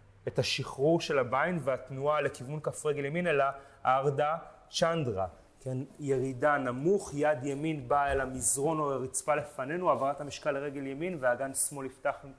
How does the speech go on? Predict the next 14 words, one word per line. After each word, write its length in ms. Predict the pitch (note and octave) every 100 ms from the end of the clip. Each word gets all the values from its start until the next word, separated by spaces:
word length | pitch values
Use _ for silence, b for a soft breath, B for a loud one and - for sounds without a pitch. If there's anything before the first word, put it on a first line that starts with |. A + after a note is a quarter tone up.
| b b
מעל 340 | B2 C3 C3+ B2+
ימין, 420 | B2+ B2+ E3 G#3 B B _
יד 160 | B2+ -
שמאל 220 | C#3 C3
אולי 220 | B2+ C3
ממשיכה 420 | C3 B2+ - -
את 60 | B2+ -
קו 60 | C3
הכתפיים 680 | C3 - - - C3 B2 B2
הלאה, 300 | C3 D3 F3 G#3 B B B B - F#2+
ומבט 640 | G2 G#2 G2+ G2 B2 C3 -
אולי 220 | A2+ G#2+
עולה 260 | G#2 G#2+ A2
לכיוון 520 | G#2+ - G#2 A2+ A2